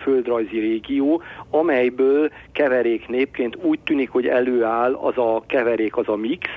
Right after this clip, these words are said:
amit mi honfoglaló magyarságnak nevezünk, és amelyik megjelenik a Kárpát-medencébe, ö,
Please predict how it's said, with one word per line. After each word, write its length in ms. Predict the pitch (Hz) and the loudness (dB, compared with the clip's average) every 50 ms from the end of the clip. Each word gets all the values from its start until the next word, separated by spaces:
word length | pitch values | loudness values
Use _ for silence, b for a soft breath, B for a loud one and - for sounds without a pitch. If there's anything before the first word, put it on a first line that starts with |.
| B B B B | B B B B
amit 280 | - 135 135 135 123 - | -2 0 0 0 0 -2
mi 60 | 135 | -2
honfoglaló 600 | 113 131 143 139 - - 127 113 113 113 117 120 110 | 0 0 0 0 0 -2 -2 0 0 0 0 0 -2
magyarságnak 800 | 113 117 117 117 110 - - - 117 110 104 104 110 104 - | -2 -2 -2 -2 -2 -2 -4 -4 -6 -6 -6 -6 -8 -6 -4
nevezünk, 560 | 127 123 123 139 127 127 147 165 170 196 190 B B B B B - | -4 -2 0 -2 -2 0 -2 -2 0 -2 -4 B B B B B -6
és 160 | 131 - - | -4 -4 -2
amelyik 280 | 123 123 120 117 - | 0 0 0 0 -2
megjelenik 460 | - 131 131 120 120 113 110 110 101 - | -2 -4 -4 -2 -2 -2 -4 -4 -4 -6
a 60 | 113 | -4
Kárpát-medencébe, 1120 | - - 123 117 - - 110 - - 120 117 113 113 - - 123 120 113 120 117 120 113 B B B B B - | -2 -2 -2 -2 -2 -4 -6 -6 -6 -6 -4 -4 -6 -4 -2 -2 -2 0 0 -2 -2 -2 B B B B B -2
ö, 360 | - 117 113 113 113 110 | 0 2 4 4 4 2